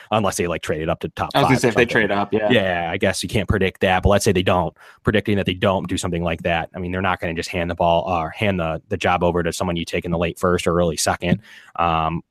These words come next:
Speaker 1: uh, you just between twenty and thirty picks, probably that gray area where they could be announced a starter really super early on, but Peterman's still gonna get a ton of time. Um, he's gonna have a lot of chance to, to develop, and, you know, we'll see what happens. I mean, I'm, I am rooting for him as much as I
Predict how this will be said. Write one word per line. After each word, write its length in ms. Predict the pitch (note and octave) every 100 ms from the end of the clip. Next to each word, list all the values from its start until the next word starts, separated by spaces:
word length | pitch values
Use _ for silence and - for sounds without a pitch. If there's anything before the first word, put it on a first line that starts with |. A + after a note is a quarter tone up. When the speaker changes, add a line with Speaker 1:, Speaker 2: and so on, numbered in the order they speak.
| _
Speaker 1:
uh, 240 | E2+ D#2+ D2+
you 80 | E2+
just 240 | F2+ -
between 400 | G2+ - F#2+ F2
twenty 340 | - G#2 F#2+
and 120 | F2+ F2+
thirty 420 | F#2 F#2 F2+ F2+ _ _
picks, 340 | - G2 - -
probably 400 | - A2+ A#2 A#2
that 200 | A2 -
gray 320 | A2+ A2+ G#2+
area 260 | G#2+ G#2
where 160 | G#2 G2
they 80 | F#2+
could 320 | - A#2+ G#2+
be 100 | G#2+
announced 320 | G#2+ G#2+ G#2
a 40 | G2
starter 340 | G2+ G2 G2
really 260 | G2 G2 G2
super 380 | - - G2
early 200 | F#2+ F2+
on, 260 | F#2 F2+ F2+
but 140 | E2+ - - -
Peterman's 300 | - C3 G#2+
still 120 | G#2+
gonna 140 | G2 F2+
get 100 | E2+
a 60 |
ton 200 | E2+ F#2+
of 60 | F2
time. 400 | - E2 E2 E2+ _ - -
Um, 140 | E2+ F2
he's 100 | F2
gonna 120 | F#2
have 80 | F2
a 20 |
lot 160 | F2+
of 40 | F2
chance 260 | - E2+
to, 120 | - E2 _
to 100 | -
develop, 540 | F2 E2 E2 D#2+ D#2+
and, 200 | D#2 D#2 D#2 -
you 80 | E2+
know, 80 |
we'll 80 | E2
see 140 | F#2 G2+
what 100 | G#2+
happens. 380 | A2+ - E2+
I 40 | E2+
mean, 120 | E2+
I'm, 100 | F2+
I 160 | G#2+ G#2+
am 240 | A2+ G2+
rooting 240 | G2+ G2
for 160 | F#2 G2
him 100 | F2+
as 120 | F2
much 120 | F#2+
as 100 | F2+
I 100 | E2